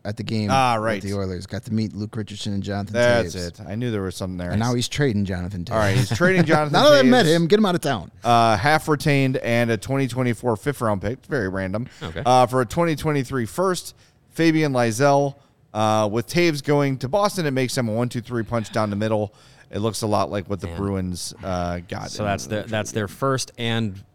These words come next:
Speaker 3: arguably their best prospect?
Speaker 1: Yeah,
Speaker 2: Yeah.
Speaker 1: I don't see
Speaker 3: I
Speaker 1: that
Speaker 3: don't see
Speaker 1: happening.
Speaker 3: Boston doing that.
Speaker 1: If Boston did it, I definitely take it. I don't see them, uh, throwing in Lysell.
Speaker 3: Yeah.
Speaker 1: If
Speaker 2: He
Speaker 1: it was
Speaker 2: was
Speaker 1: one or the other,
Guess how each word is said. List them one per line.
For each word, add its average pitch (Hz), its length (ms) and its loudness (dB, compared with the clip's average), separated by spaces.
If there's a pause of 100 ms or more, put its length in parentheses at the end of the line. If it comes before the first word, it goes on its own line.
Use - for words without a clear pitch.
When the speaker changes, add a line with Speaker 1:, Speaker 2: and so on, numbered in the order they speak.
(280)
Speaker 3:
arguably 107 440 -2
their 110 100 2
best 107 240 -2
prospect? 123 600 -4 (200)
Speaker 1:
Yeah, 113 300 -12
Speaker 2:
Yeah. - 140 -8
Speaker 1:
I 98 60 -8
don't 95 160 -8
see - 120 -8
Speaker 3:
I 101 60 6
Speaker 1:
that 104 80 2
Speaker 3:
don't 104 80 -2
see 107 80 -6
Speaker 1:
happening. 90 160 -4
Speaker 3:
Boston 85 400 -4
doing 80 260 -8
that. 78 320 -8
Speaker 1:
If - 140 -20
Boston 113 360 0
did 139 160 4
it, 170 200 0
I 104 220 -4
definitely 107 420 -4
take 123 260 -2
it. 92 140 -6 (480)
I 95 60 -4
don't 110 180 -2
see - 220 -6
them, 98 380 -4 (140)
uh, 90 360 -6 (360)
throwing 110 300 -2
in 98 360 -2 (240)
Lysell. 92 600 -6 (180)
Speaker 3:
Yeah. 82 220 -12 (680)
Speaker 1:
If 135 80 0
Speaker 2:
He 135 80 4
Speaker 1:
it - 20 6
was 165 180 6
Speaker 2:
was 135 80 0
Speaker 1:
one 180 160 6
or 190 120 6
the 143 160 4
other, 208 420 4